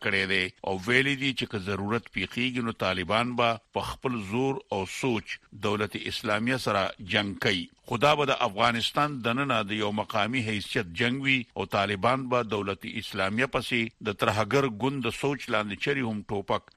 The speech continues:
راپورته نه کړي. بل خوا د قطر چارواکو ویلي دي چې طالبان غواړي چې دنیا یې حکومت تسلیم کړي. د دولت اسلامیه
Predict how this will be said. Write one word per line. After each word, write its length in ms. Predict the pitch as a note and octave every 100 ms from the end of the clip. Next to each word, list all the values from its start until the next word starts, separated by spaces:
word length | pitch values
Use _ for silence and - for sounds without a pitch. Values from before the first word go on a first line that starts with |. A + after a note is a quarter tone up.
| G#2 F2+
راپورته 540 | - A#2 G#2 G#2 A2
نه 100 | A#2 G2+
کړي. 160 | G2 F#2+ _ _ - A#2
بل 120 | C#3+ D#3+
خوا 120 | D#3 D#3 C#3
د 80 | -
قطر 240 | D#3 D3+ C3
چارواکو 520 | C3+ A#2+ B2+ C#3 - A#2+
ویلي 260 | C3 C3+ C3
دي 60 | C3+
چې 180 | A#2 -
طالبان 440 | G#2+ G#2+ G2+ A#2+ A2+
غواړي 360 | G2 B2+ C3+ A#2+
چې 120 | G#2+ F#2
دنیا 340 | F#2+ A2 B2
یې 320 | G2+ G2 -
حکومت 420 | A2+ F#2+ G#2 A#2+ - -
تسلیم 420 | G2 - B2 A2+ F#2
کړي. 440 | G#2 F#2+ - -
د 60 | G#2+ A2
دولت 320 | A2 G#2+ A2+ G2+
اسلامیه 540 | A2 A2+ G#2+ A2+ B2+